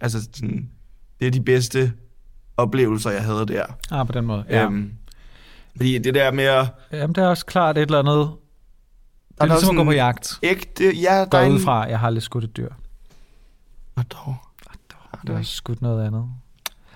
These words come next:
Speaker 1: Papegøjen.
Speaker 2: Åh. The, the, the, the anus. Anus thing is possible.
Speaker 1: Det er
Speaker 2: Hvis
Speaker 1: det.
Speaker 2: du virkelig... Ja, jeg mener heller ikke, at du ikke har masser af erfaring, men, men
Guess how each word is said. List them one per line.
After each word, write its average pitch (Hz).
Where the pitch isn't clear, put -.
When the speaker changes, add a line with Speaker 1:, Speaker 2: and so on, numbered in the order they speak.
Speaker 1:
Papegøjen. 113
Speaker 2:
Åh. 226
The, 117
the, 127
the, 120
the 127
anus. 127
Anus 160
thing 147
is -
possible. 135
Speaker 1:
Det 107
er 156
Speaker 2:
Hvis 123
Speaker 1:
det. 147
Speaker 2:
du 139
virkelig... 151
Ja, 113
jeg 135
mener 143
heller 160
ikke, 143
at 123
du 135
ikke 131
har 139
masser 127
af 139
erfaring, 120
men, 110
men 110